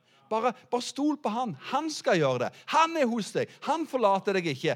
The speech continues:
Og vi sang en sang her, Anna, at han er trofaste. Han er alltid hos oss. Og nå skulle musikerne kommet opp for lenge siden.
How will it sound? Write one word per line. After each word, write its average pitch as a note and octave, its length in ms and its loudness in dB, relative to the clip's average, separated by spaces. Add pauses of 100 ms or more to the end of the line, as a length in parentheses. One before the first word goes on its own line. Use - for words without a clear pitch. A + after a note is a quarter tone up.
(160)
Og G3+ 140 -4
vi G#3+ 100 -4
sang C4 240 0
en A#3 80 -6
sang A#3 240 0
her, F3 300 2
Anna, F#3 180 2
at F#3+ 240 -4 (220)
han B3 260 -2
er G#3 240 -2 (320)
trofaste. G#3 1000 -2 (340)
Han G#3 160 0
er - 160 -6
alltid C#4 560 2
hos G#3 240 -4
oss. D3+ 220 -2 (260)
Og F3 80 -2
nå B3 80 2
skulle A3+ 320 -2
musikerne G#3 480 -6
kommet E3 240 -4
opp G#3 160 -2
for A3 80 -6
lenge F#3 240 -2
siden. E3 240 -2